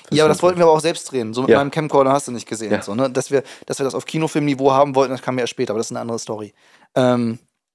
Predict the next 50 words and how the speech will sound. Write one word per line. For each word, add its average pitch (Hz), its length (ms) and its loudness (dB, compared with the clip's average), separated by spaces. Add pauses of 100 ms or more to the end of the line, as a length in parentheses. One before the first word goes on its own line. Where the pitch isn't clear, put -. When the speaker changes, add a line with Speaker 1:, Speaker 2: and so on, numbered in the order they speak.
(300)
Speaker 1:
von 139 180 0
daher, 175 460 4 (340)
seid 139 240 2
gespannt, 156 640 -2 (160)
es - 80 -14
geht 123 140 -6
weiter. 143 300 4
Heute 175 220 4
waren 156 140 2
wir 139 60 0
erstmal 131 320 0
ein 135 140 -4
bisschen 214 220 -4
konkreter 175 600 -4 (440)
Speaker 2:
Ja, - 200 2
Speaker 1:
und, 131 320 0
äh, - 40 -6
Speaker 2:
ein 131 60 4
bisschen. 123 140 4
Speaker 1:
haben 135 180 2
auch, 127 240 2 (180)
äh, 131 140 2
euch 120 260 4
gezeigt, 123 420 -8
was 120 140 -12
gerade 117 180 -4
so - 80 -14
in 120 60 -14
der 110 80 -10
Medienwelt 110 460 -6
los 135 180 -6
ist. - 200 -12 (420)
Was 156 120 4
das 175 160 -6
für 170 80 -4
uns 226 200 -4
bedeutet, 151 320 0
werden 143 180 4
wir 135 100 -2
sehen, 147 220 -2
je 143 80 0
nachdem, 135 300 -2
wie 123 60 -8
viel 139 240 -2
wir 131 140 0
in 127 120 -4
den 120 220 0
Videobereich, 123 760 -4
äh, 120 200 0
expandieren. 127 680 -6